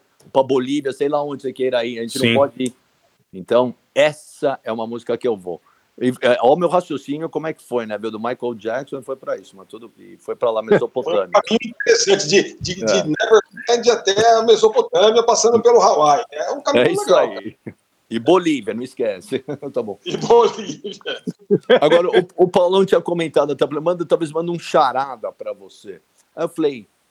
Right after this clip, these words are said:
Speaker 1: por causa da máscara, né? Que você vê uns caras com umas máscaras de coringa, né? Assim também, né?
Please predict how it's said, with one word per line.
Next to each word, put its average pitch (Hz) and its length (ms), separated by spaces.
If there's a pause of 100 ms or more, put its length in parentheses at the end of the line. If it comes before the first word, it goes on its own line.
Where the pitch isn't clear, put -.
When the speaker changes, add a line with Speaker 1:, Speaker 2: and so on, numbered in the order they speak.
Speaker 1:
por - 80
causa 131 200
da 123 140
máscara, 120 500
né? 117 80
Que - 80
você 117 100
vê 127 140
uns 120 160
caras 113 200
com - 80
umas 107 180
máscaras 113 340
de 113 60
coringa, 107 680
né? 107 140
Assim 104 280
também, 104 460
né? 107 280